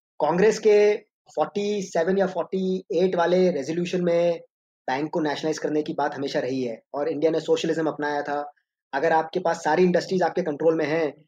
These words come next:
और बैंकिंग आपके कंट्रोल में नहीं है तो वो सब प्रॉब्लम्स हैं। और तो ये दो चीज थी, मतलब, और एक और कनेक्टेड फैक्टर ये था कि जो इंडस्ट्रियलिस्ट थे उनके ऊपर ये क्रिटिसिज्म था कि वो बैंक्स को अपने हिसाब से चलाते थे। तो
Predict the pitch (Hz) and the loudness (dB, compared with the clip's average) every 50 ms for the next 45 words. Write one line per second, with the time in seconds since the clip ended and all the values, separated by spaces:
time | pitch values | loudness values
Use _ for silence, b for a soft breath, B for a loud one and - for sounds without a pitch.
0 | _ _ _ _ 139 143 - - 131 135 127 - 175 160 156 151 175 165 160 143 | _ _ _ _ -6 -6 -4 -4 -6 -6 -4 -4 -2 -2 -2 -2 0 -2 -2 -2
1 | 139 156 156 156 151 147 151 170 185 175 135 127 127 - - - _ _ _ _ | 0 0 0 0 0 0 2 2 2 2 2 -2 -6 -10 -16 -20 _ _ _ _
2 | _ _ _ _ _ _ - 151 151 151 156 160 160 160 165 160 - _ _ _ | _ _ _ _ _ _ 0 4 6 6 8 6 6 4 2 0 -6 _ _ _
3 | _ 147 160 160 175 160 - - _ _ _ _ _ 147 143 147 147 160 151 151 | _ 0 0 2 0 -2 -4 -6 _ _ _ _ _ -2 -2 0 0 0 -2 -2
4 | 127 143 135 120 - _ _ _ _ _ _ _ _ _ - 135 139 147 151 151 | -4 -6 -6 -6 -8 _ _ _ _ _ _ _ _ _ -4 0 2 2 2 2
5 | 151 - - _ _ _ _ _ - 160 151 160 190 226 233 233 226 226 - - | 0 -4 -12 _ _ _ _ _ -2 -2 2 4 6 6 6 6 4 2 -2 -10
6 | _ _ _ - - - 180 196 190 - 202 185 - - 160 180 - - _ _ | _ _ _ -12 -2 0 0 0 0 0 -4 -6 -4 -4 -4 -6 -6 -8 _ _
7 | _ _ - 123 - 131 127 101 90 - - _ _ _ _ - 147 165 - 165 | _ _ -12 -8 -8 -8 -6 -8 -12 -12 -14 _ _ _ _ 0 0 0 2 0
8 | 165 160 214 - - - 190 185 185 185 240 220 - 196 180 - - 202 190 196 | 0 2 2 2 2 2 2 2 4 4 2 2 4 0 0 0 0 0 0 0
9 | 185 185 190 196 185 202 208 214 214 214 180 202 180 151 151 196 190 190 220 247 | 0 2 0 0 0 0 -2 -2 -2 -2 -2 -2 -2 0 0 0 0 2 2 2
10 | 240 247 - 175 165 170 190 180 - _ _ _ _ _ _ _ _ - 165 185 | 2 2 2 2 2 2 2 -2 -8 _ _ _ _ _ _ _ _ -4 -4 0
11 | 185 214 202 196 208 202 196 202 196 - 180 170 175 - 180 180 185 185 180 180 | 2 2 2 4 2 2 2 2 2 2 -2 -4 -4 -4 -2 0 0 0 2 0
12 | 175 170 190 185 170 180 - 147 143 147 165 185 180 - 185 180 - 175 170 147 | 0 0 0 0 0 0 -2 -2 -2 -2 -2 -4 -4 -2 -2 -2 0 -2 -4 -4
13 | - 143 135 - 156 - 123 120 117 - 117 - _ _ _ _ _ - 151 156 | -2 -4 -2 -2 -2 -4 -4 -8 -8 -10 -14 -20 _ _ _ _ _ 0 4 4
14 | 165 165 165 160 - | 6 4 4 0 -6